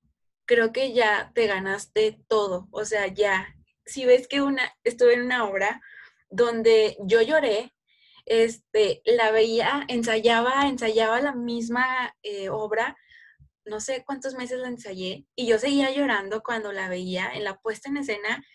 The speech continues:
yo lloré, veíamos a las personas cómo cantaban y lloraban también con nosotros, y era como que, "Guau, o sea,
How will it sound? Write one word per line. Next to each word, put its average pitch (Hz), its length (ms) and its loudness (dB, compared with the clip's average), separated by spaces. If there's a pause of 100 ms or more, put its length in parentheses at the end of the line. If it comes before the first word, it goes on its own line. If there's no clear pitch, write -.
(280)
yo 208 240 2
lloré, 233 460 0 (340)
veíamos 233 560 2
a 311 40 -4
las 294 220 -6
personas 220 540 -10
cómo 254 400 -8
cantaban 220 640 -4
y 285 100 -6
lloraban 208 500 -6
también 226 360 -12
con 233 140 -12
nosotros, 214 340 -12
y 214 120 -10
era 208 200 -12
como 196 340 -20
que, 190 200 -20 (380)
"Guau, 196 440 -4 (380)
o 220 140 -4
sea, 220 400 -2